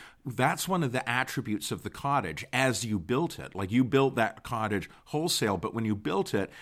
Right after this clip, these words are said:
you also built in this whole history of five hundred years into it.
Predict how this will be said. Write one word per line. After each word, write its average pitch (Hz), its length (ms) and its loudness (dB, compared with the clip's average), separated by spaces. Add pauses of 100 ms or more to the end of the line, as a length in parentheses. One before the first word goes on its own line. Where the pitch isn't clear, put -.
(120)
you 139 160 4
also 147 340 2
built 131 380 -2
in 107 220 2 (200)
this 139 140 -2
whole 131 380 0
history 120 420 0
of 87 100 -4
five 110 280 -4
hundred 104 360 -8
years 101 300 -2 (100)
into 156 380 -6
it. - 180 -14